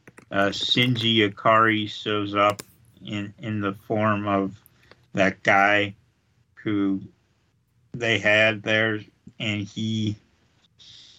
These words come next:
he's there with his sister,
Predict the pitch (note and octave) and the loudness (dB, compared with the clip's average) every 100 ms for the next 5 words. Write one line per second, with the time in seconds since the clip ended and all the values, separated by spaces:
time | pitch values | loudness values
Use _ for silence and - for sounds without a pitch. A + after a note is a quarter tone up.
0 | _ - - - _ - A#2+ A2 A2+ A2 | _ -14 -10 -10 _ -8 -4 0 2 2
1 | G#2 G2+ G2 - D#3+ D#3 - D#3 D3 D3 | 0 -2 -4 -2 2 0 0 2 6 6
2 | C3 | 2